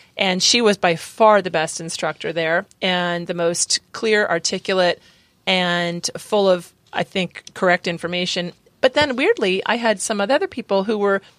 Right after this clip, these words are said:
you know, currently they work in the industry, they are buyers at restaurants or whatever, and they would take on, say, one guy was, for instance, teaching the Italian part of this, this couple days before you take the exam.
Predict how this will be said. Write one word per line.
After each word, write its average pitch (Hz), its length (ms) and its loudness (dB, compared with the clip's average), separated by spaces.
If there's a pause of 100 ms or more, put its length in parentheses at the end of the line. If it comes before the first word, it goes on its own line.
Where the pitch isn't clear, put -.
(320)
you 339 80 -2
know, 277 140 4
currently 254 340 2
they 233 120 2
work 196 200 -2
in 240 80 -4
the 208 120 -4
industry, 190 680 -4
they 175 300 -2
are 165 400 2
buyers 196 560 0
at - 100 -6
restaurants 214 460 -4
or 180 40 -6
whatever, 190 380 -2 (260)
and 214 180 0
they 233 140 6
would 247 200 -2
take 208 360 -4
on, 185 300 -2
say, 180 400 0 (300)
one 208 160 -2
guy 185 180 4
was, 180 280 -2
for - 180 -4
instance, 180 420 -4
teaching 180 380 -4
the 175 100 0
Italian 277 460 0
part 170 280 2
of 170 260 -2
this, - 420 -2 (280)
this 175 300 -4 (100)
couple 185 300 -2
days 160 480 0 (100)
before 175 240 -2
you 160 120 -2
take 175 160 -4
the 165 80 -6
exam. 160 260 -4